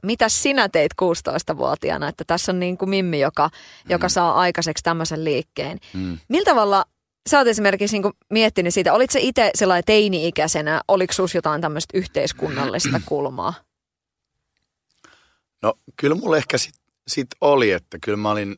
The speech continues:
Speaker 2: mm, kuusitoistavuotiaan silleen mietin asioita, mikä oli – Kouvolassa vaikka ehkä sitten, jos vertaa, niin no,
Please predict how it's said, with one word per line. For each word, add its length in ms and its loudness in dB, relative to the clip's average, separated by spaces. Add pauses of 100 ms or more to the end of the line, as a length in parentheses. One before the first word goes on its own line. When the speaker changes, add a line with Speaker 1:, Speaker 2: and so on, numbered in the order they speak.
(160)
Speaker 2:
mm, 260 -18 (300)
kuusitoistavuotiaan 800 -4
silleen 340 -4
mietin 460 -6
asioita, 440 -4
mikä 220 -10
oli – 200 -6 (920)
Kouvolassa 560 2
vaikka 420 -2
ehkä 260 -8
sitten, 520 -12 (2750)
jos 260 -4 (120)
vertaa, 480 0
niin 280 -8
no, 260 -4